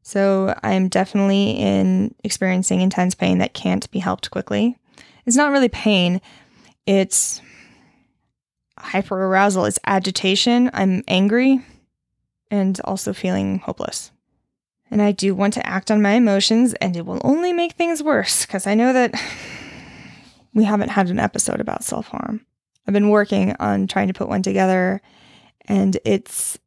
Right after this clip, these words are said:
it's a sensitive topic that requires real intention. So I wanna be really careful about what I say and how I say it. So that's why I haven't put one together yet. So there's not a lot of context. I used to self-harm a lot.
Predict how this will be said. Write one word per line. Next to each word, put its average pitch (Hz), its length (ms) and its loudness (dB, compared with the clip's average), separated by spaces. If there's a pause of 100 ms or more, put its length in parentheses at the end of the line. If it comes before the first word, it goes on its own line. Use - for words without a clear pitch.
(680)
it's 277 160 0
a 294 60 2
sensitive 277 460 2
topic 190 400 2
that 208 100 -2
requires 190 480 0
real 185 380 2
intention. 202 840 -4
So - 200 -4
I 190 80 2
wanna 190 220 0
be 185 140 0
really 190 200 0
careful 104 440 -4
about 104 260 0
what 104 140 -4
I 104 80 -2
say 294 400 2
and 220 100 2
how 190 120 0
I 180 80 0
say 233 380 2
it. 233 120 -8 (440)
So - 180 0
that's 196 220 0
why 196 80 4
I 196 40 4
haven't 202 240 0
put 220 120 -6
one 233 160 2
together 269 320 2
yet. 107 500 -2 (1080)
So - 160 -12
there's 202 160 -2
not 214 140 2
a 220 40 2
lot 208 140 2
of 208 80 -2
context. 196 680 -2 (680)
I 220 80 6
used 269 240 4
to - 60 0
self-harm 277 600 2
a 214 60 2
lot. 52 320 0